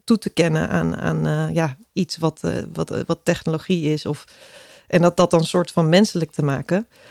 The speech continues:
Eh, en er daar ook heel weer heel angstig voor te zijn, hè? Want als we het dan niet goed begrijpen, dan denken we weer dat het, eh, heel duister gaat worden en dat het allerlei dingen, nou ja, dat de wereld vergaat, hè? De existentiële crisis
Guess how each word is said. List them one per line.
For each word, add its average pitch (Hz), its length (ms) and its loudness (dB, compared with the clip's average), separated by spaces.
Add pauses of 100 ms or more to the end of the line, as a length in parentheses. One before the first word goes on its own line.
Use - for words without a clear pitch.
(280)
Eh, 165 380 2
en 196 100 6
er 196 100 6
daar 185 200 4
ook 214 160 6
heel 180 180 4
weer 175 160 4
heel 175 200 2
angstig 220 400 0
voor 156 180 2
te 156 100 0
zijn, 151 300 4
hè? 185 180 4
Want 165 140 2
als 165 100 2
we 151 60 -4
het 160 100 -2
dan 165 100 4
niet 170 140 0
goed - 180 0
begrijpen, 165 520 0
dan 180 140 0
denken 180 280 2
we 180 100 2
weer 175 200 0
dat - 140 -6
het, - 180 -12
eh, 170 100 2
heel 175 300 0
duister 170 440 2
gaat 156 200 -2
worden 156 320 -2
en 156 60 -2
dat 156 120 -4
het 160 100 -6
allerlei 165 340 -2
dingen, 156 440 -2
nou 165 140 -2
ja, 135 60 -4
dat 143 140 -6
de 151 120 -4
wereld 190 360 4
vergaat, 160 420 2
hè? 180 140 4
De 170 100 0
existentiële 180 680 2
crisis 208 500 2